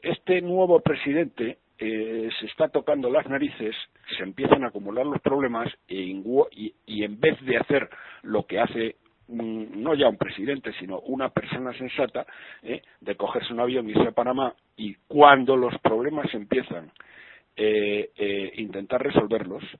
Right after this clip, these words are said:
¿eh? y ver de qué manera pueden, eh,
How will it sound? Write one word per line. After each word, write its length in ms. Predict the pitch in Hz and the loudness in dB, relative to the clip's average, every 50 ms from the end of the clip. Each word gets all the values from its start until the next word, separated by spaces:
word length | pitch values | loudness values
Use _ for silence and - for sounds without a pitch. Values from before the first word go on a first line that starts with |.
| _ _ - | _ _ -18
¿eh? 120 | - - - _ _ _ _ _ _ _ _ _ _ _ _ - - | -10 -10 -10 _ _ _ _ _ _ _ _ _ _ _ _ -20 -14
y 100 | - - | -10 -8
ver 160 | 185 202 208 | -6 -6 -6
de 100 | 196 - | -8 -10
qué 120 | _ - 110 | _ -10 -10
manera 400 | 101 98 104 113 110 104 92 90 | -8 -4 -2 -2 -2 -2 -4 -6
pueden, 640 | _ - 90 95 98 95 95 95 92 92 95 90 _ | _ -6 -6 -6 -4 -6 -6 -8 -8 -10 -12 -14 _
eh, 520 | - 95 95 92 92 92 92 92 90 92 | -12 -12 -10 -10 -10 -10 -10 -10 -12 -12